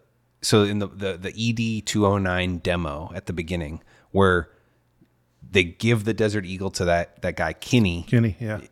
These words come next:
Speaker 1: And then he just gets blown away, right? They cut that, a lot of the violence. There's a part where he falls back onto the table and then is just, like,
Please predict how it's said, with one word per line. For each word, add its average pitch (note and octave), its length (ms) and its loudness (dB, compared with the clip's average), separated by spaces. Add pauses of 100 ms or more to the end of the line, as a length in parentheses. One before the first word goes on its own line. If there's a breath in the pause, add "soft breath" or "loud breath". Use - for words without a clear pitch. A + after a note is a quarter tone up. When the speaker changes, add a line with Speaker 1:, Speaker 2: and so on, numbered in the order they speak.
Speaker 1:
And G2 460 2 (760)
then A#2 160 4
he A2+ 100 0
just F#2+ 180 0
gets - 160 -4
blown G#2 440 -2
away, F2+ 520 -2
right? G#2 340 0 (640 soft breath)
They A#2 180 4
cut - 420 0
that, A2 320 0
a G2 80 -2
lot A2+ 180 4
of G#2 60 0
the G2+ 60 2
violence. G2 480 0
There's G#2 240 -2
a - 20 -14
part A#2+ 220 2
where G#2+ 100 -2
he F#2+ 100 -4
falls G#2+ 420 2
back G#2 320 0
onto G2+ 280 -2
the F#2 140 -4
table G#2+ 680 -4 (300 soft breath)
and G#2 160 2
then G2+ 120 -2
is F#2 160 -4
just, - 280 -6
like, E2 280 -2